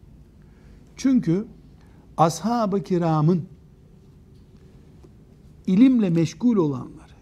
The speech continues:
yani alim, fetva verebilir, hadis rivayet edebilir düzeyde olanları bize intikal etmiş.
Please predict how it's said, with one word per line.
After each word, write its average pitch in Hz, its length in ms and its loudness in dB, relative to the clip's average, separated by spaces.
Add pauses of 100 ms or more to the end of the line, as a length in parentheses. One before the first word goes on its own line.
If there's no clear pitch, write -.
(140)
yani 143 140 -4 (100)
alim, 160 460 2 (520)
fetva 156 480 -2
verebilir, 147 520 -4 (340)
hadis 147 420 -4
rivayet 147 540 -6
edebilir 139 480 -4 (400)
düzeyde 156 560 2 (160)
olanları 135 680 -2 (800)
bize 156 240 2
intikal 127 480 -6
etmiş. - 460 -20